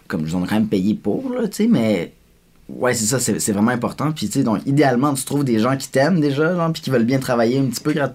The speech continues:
tu sais, ou te faire un gros rabais, genre. Euh, on s'est, tu sais, on s'est appuyé sur beaucoup de monde, tu sais, qui nous ont donné du temps, qui nous des conseils. Tu sais, je pense que ton réseau initial, euh,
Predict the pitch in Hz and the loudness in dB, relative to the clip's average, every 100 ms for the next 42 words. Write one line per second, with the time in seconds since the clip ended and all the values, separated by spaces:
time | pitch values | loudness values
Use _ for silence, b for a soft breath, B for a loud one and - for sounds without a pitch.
0 | - 147 156 139 139 139 127 127 135 135 | -6 -4 -2 -4 -6 -6 -6 -2 0 2
1 | 127 135 147 135 147 190 175 - B B | 2 0 0 0 -2 -6 -10 -12 B B
2 | B B B B B 104 95 95 92 71 | B B B B B 0 2 2 2 -2
3 | - _ _ _ - 107 - 110 - - | -10 _ _ _ -4 -4 0 0 -2 -6
4 | 117 120 107 101 - 120 127 107 101 - | -6 -4 -2 -4 -2 -4 -2 -2 -2 0
5 | 117 107 113 117 113 107 - 104 107 95 | 2 2 2 0 -2 -4 -8 -2 0 0
6 | 98 98 101 90 - - 107 107 107 104 | 0 0 0 -4 -6 -2 0 0 0 0
7 | 95 90 95 87 - 107 107 107 104 107 | -2 -2 -4 -4 -2 0 0 0 -2 -6
8 | - b b b b _ - - - - | -18 b b b b _ -20 -18 -10 -8
9 | 120 - 107 92 107 104 131 120 110 - | -8 -2 -2 0 0 0 -2 -2 -4 -4
10 | 120 127 120 95 | -4 -4 -4 -4